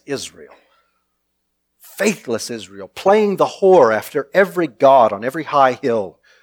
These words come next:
But the thing to keep in mind as we read the story of the Old Testament is that the Israelites are not unique. Their condition is the condition of all men.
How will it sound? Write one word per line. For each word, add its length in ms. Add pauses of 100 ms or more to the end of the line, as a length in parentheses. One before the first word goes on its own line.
(1300)
But 80
the 80
thing 160
to 80
keep 240
in 100
mind 320
as 100
we 160
read 500
the 60
story 600
of 80
the 120
Old 200
Testament 420
is 100
that 140
the 100
Israelites 640
are 80
not 320
unique. 680
Their 220
condition 680
is 140
the 80
condition 420
of 80
all 260
men. 300